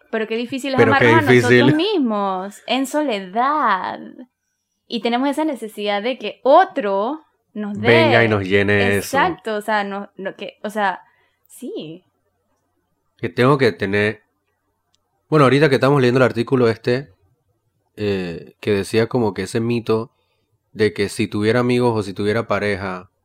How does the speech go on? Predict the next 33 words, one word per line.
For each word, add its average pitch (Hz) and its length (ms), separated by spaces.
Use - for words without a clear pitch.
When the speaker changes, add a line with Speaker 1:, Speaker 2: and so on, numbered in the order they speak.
Speaker 2:
o 95 120
si 101 160
yo 107 140
fuera 117 320
capaz 98 400
o 107 140
tuviera 92 400
otra 110 360
personalidad 90 640
para 107 160
llamar 90 360
amigos, 98 420
llamar 85 360
pareja, 87 460
entonces 92 420
estaría 87 340
como 90 180
feliz 80 340
o 80 80
se-, - 260
me 82 100
sentiría 78 440
bien 87 220
o 90 100
no 87 180
me 95 100
sentiría 80 420
solo. 73 440
Speaker 1:
Ujú. 220 240
Speaker 2:
Pero 208 180
entonces 190 440
tiene 107 300
gente... 104 520